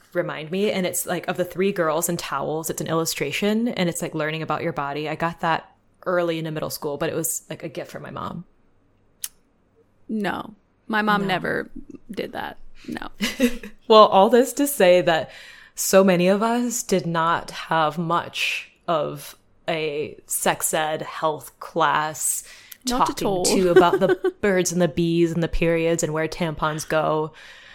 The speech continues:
Speaker 1: and all of that.
Speaker 2: That I remember. I remember that one. <laughs>
Speaker 1: But beyond sex ed, fertility, period health, and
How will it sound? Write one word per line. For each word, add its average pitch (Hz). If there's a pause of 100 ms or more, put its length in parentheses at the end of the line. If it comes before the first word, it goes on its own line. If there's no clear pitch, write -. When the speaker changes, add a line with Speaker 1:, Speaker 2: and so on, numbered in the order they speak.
(140)
Speaker 1:
and 208
all 233
of 180
that. 151
Speaker 2:
That 320
I 294
remember. 208 (1300)
I 220
remember 254
that 220
one. 214
<laughs> - (1600)
Speaker 1:
But -
beyond 233 (360)
sex 196
ed, 175
fertility, 156
period 175
health, 160
and 151